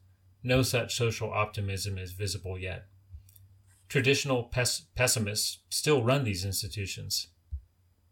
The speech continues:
This is going to change eventually, but it will probably take decades.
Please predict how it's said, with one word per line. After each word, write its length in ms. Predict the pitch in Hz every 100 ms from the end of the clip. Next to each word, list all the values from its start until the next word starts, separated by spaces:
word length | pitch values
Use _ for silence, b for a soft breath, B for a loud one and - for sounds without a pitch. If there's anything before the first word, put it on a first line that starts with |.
| -
This 220 | 160 -
is 220 | 151 120
going 160 | 127 113
to 60 |
change 380 | 107 139 127 104
eventually, 600 | 92 113 113 98 95 92 _ _ _ _ _ -
but 100 | 113
it 60 |
will 100 | 107
probably 460 | 95 113 113 104 110
take 260 | 107 104 -
decades. 640 | 95 92 95 98 - -